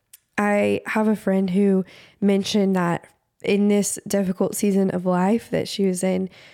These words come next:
she was almost feeling forgotten by the Lord,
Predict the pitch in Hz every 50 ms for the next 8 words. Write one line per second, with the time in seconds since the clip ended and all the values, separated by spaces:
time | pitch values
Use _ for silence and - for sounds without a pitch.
0 | - _ _ _ - - - 226 220 208 202 196 190 190 - - _ 196 196 202
1 | 202 202 190 - - - 208 196 190 185 190 196 190 - - 208 196 - - -
2 | - - 202 214 214 214 202 202 190 190 175 175 170 170 175 185 202 196